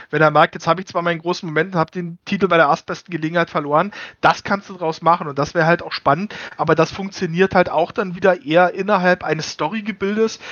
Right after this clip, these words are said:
und nicht, weil der Charakter sich selbst trägt. Also du musst eigentlich dem Hangman, also es gibt Charaktere,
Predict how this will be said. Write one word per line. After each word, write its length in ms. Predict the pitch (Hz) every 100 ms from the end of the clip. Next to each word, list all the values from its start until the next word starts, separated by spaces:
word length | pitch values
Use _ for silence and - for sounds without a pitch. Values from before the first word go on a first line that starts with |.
| -
und 160 | 185 170
nicht, 160 | 202
weil 100 | 180
der 120 | 170 165
Charakter 440 | 175 160 - 190
sich 140 | 160
selbst 380 | - 160 190 -
trägt. 280 | - 120 -
Also 160 | 135 139
du 60 |
musst 200 | 156 180
eigentlich 220 | 156 160
dem 140 | 175 156
Hangman, 320 | 156 185 196 - -
also 160 | 160
es 100 | 175
gibt 200 | - -
Charaktere, 640 | - 170 165 - 175 190